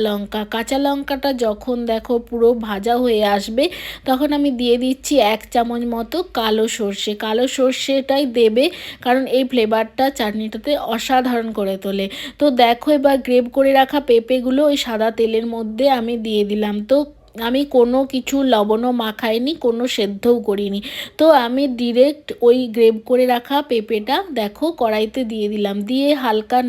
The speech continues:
নেড়ে নিয়ে, তো দেখো নেড়ে নিচ্ছি, তার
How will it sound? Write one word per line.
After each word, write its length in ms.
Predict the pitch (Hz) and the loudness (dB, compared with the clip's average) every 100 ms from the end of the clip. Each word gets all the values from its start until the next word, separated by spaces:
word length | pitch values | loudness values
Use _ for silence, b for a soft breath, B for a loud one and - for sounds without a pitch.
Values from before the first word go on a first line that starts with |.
| 226 | -2
নেড়ে 280 | 208 214 247 240 | -4 -2 -2 -2
নিয়ে, 260 | 214 226 359 B B B _ | -2 0 0 B B B _
তো 100 | 277 294 240 214 | 4 4 4 0
দেখো 320 | 214 214 302 311 | 0 -2 -2 2
নেড়ে 240 | 254 240 269 | 2 4 2
নিচ্ছি, 260 | 285 277 294 285 | 0 -2 -6 -2
তার 160 | 254 | 0